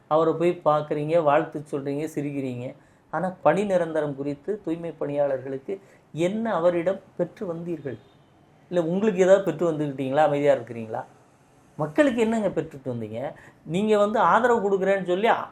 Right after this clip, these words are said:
ஏற்கனவே மக்கள் ஏன் தெருவுல இருக்காங்க? தூய்மை பணியாளர்கள் எங்களால வீட்டுக்குள்ளேயும் இருக்க முடியல, வேலையிலையும் இருக்க முடியல, ஊதியம் இல்ல, பணி நிரந்தரம் இல்ல. திமுக இப்படி சொல்லி தான் இந்த ஆட்சிக்கே வந்தாங்க.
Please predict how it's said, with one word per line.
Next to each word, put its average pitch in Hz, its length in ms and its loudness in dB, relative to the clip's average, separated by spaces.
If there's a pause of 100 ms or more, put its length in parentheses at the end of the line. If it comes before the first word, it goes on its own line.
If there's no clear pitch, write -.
(140)
ஏற்கனவே 226 540 4
மக்கள் 190 420 0
ஏன் 220 220 0
தெருவுல 220 320 2
இருக்காங்க? 180 320 2
தூய்மை 190 300 -2
பணியாளர்கள் 170 640 0 (320)
எங்களால 208 440 6
வீட்டுக்குள்ளேயும் 208 500 2
இருக்க 175 180 0
முடியல, 175 380 2
வேலையிலையும் 202 420 6
இருக்க 165 220 0
முடியல, 165 540 2
ஊதியம் 185 420 -2
இல்ல, 170 220 0
பணி 196 300 2
நிரந்தரம் 165 460 2
இல்ல. 139 360 2 (280)
திமுக 226 520 4
இப்படி 180 220 0
சொல்லி 185 300 2
தான் 220 140 4
இந்த 180 140 4
ஆட்சிக்கே 175 440 4
வந்தாங்க. 139 560 2